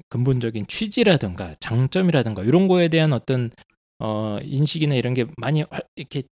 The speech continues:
널리 퍼져 있지가 않아요. 그러니까 뭐 문제도 많지만 문제만 알지 이걸 왜 이렇게 조-, 도입했고 이게 뭐 긍정적인 면도 분명히 있긴 있는데, 그거에 대해서 좀 여론전을 전개해 나가면서 이런 공론화 과정을 통해서 한번 최종 의사결정을 갖다가 좀,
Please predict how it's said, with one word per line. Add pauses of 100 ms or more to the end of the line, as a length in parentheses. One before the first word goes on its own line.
(160)
널리
퍼져
있지가
않아요.
그러니까
뭐
문제도
많지만
문제만
알지
이걸
왜
이렇게
조-,
도입했고
이게 (340)
뭐
긍정적인
면도
분명히
있긴
있는데,
그거에
대해서 (180)
좀
여론전을 (340)
전개해
나가면서
이런
공론화
과정을
통해서
한번 (380)
최종
의사결정을
갖다가
좀,